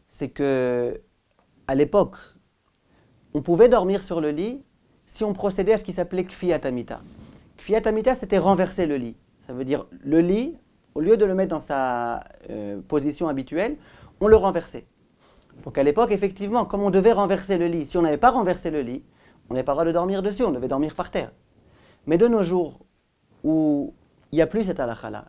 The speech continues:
de nos jours, on n'a plus la coutume de, de renverser les lits, de les mettre à l'envers, donc de nos jours, on a aussi le droit de dormir sur un lit. Lorsqu'on parle du onen,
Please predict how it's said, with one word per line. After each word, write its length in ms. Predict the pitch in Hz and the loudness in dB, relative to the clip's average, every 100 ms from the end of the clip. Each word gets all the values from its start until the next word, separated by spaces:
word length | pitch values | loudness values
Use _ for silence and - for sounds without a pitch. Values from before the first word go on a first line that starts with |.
| - | -4
de 60 | |
nos 120 | 151 | -2
jours, 140 | 165 202 | 0 0
on 60 | |
n'a 100 | 180 | 0
plus 120 | - 214 | -2 -4
la 100 | - | -4
coutume 360 | 156 - 165 | -6 -6 -4
de, 280 | 135 123 117 - _ _ _ | -2 -4 -4 -10 _ _ _
de 280 | 117 120 117 | -10 -6 -4
renverser 460 | 117 127 127 - | -4 -4 -6 -4
les 120 | 131 120 | -2 -2
lits, 160 | 135 | -2
de 60 | 131 | -2
les 60 | |
mettre 220 | 127 135 127 | -4 -6 -8
à 40 | |
l'envers, 380 | 110 113 190 247 _ _ _ _ _ - | -8 -4 -4 -6 _ _ _ _ _ -4
donc 200 | 214 214 | 0 2
de 80 | |
nos 160 | 165 127 | 2 2
jours, 320 | 120 254 240 - - | -2 -4 -6 -14 -4
on 100 | 151 | 0
a 80 | |
aussi 200 | 170 170 | 0 -2
le 100 | 170 | -4
droit 180 | 131 175 | -4 -4
de 60 | 180 | -4
dormir 300 | 123 123 139 | -6 -8 -10
sur 200 | - 143 | -8 -8
un 60 | |
lit. 120 | 120 - _ _ _ _ _ _ _ - - - - | -10 -14 _ _ _ _ _ _ _ -20 -20 -20 0
Lorsqu'on 400 | 151 208 202 202 | 4 4 2 2
parle 220 | 208 196 | 2 2
du 100 | 170 | 0
onen, 480 | - 156 185 226 | 2 2 2 -2